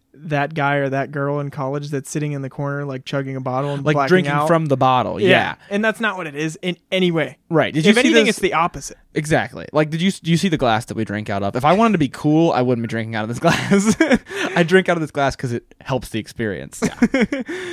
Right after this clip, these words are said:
Speaker 2: But I totally agree. Like, it's like the guy who drinks straight from the bottle is very different than the guy who drinks straight in a glass. <laughs>
Speaker 1: Yeah. 'Cause, like, realistically,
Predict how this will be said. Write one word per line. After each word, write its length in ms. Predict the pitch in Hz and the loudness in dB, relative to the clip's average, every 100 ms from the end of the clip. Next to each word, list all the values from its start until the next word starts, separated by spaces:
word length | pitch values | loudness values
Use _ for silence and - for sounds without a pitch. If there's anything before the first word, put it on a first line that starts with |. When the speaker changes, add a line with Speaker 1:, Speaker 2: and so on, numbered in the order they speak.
| 339 294 - | -10 -12 -8
Speaker 2:
But 320 | 135 143 - - | 0 0 0 -4
I 140 | 139 | -4
totally 460 | - 170 170 135 120 | 0 2 4 2 0
agree. 380 | 107 139 107 | 0 0 2
Like, 180 | 98 110 | 0 -2
it's 140 | 117 131 | -2 0
like 220 | 117 - | -2 -2
the 120 | 127 | -4
guy 240 | 131 127 | 0 2
who 100 | 135 | 2
drinks 340 | 123 131 123 - | 0 0 -2 -4
straight 300 | - 127 - | -2 -2 -2
from 180 | 117 104 | -6 -6
the 80 | 101 | -4
bottle 640 | - 147 190 135 107 104 - | 0 2 4 2 0 -2 -6
is 120 | 110 | -8
very 280 | 117 202 196 | -4 0 2
different 360 | 165 170 143 | 0 -4 -6
than 100 | 113 | -6
the 80 | 120 | -6
guy 240 | 117 117 117 | -2 0 0
who 140 | 117 | -2
drinks 320 | 107 113 107 | -4 -6 -6
straight 380 | - 127 110 104 - | -6 -2 -2 -2 -4
in 160 | 143 | -2
a 120 | 113 95 | -2 -6
glass. 760 | 95 92 82 98 160 170 - 208 | -6 -4 -4 -6 -6 -6 -6 0
<laughs> 20 | |
Speaker 1:
Yeah. 300 | 190 139 165 - 202 | 0 0 -6 -16 -4
'Cause, 160 | 214 202 | -2 2
like, 200 | 208 160 _ _ _ _ _ - | 0 -2 _ _ _ _ _ -2
realistically, 840 | 196 240 233 226 208 208 180 147 | 0 0 -2 -6 0 2 2 0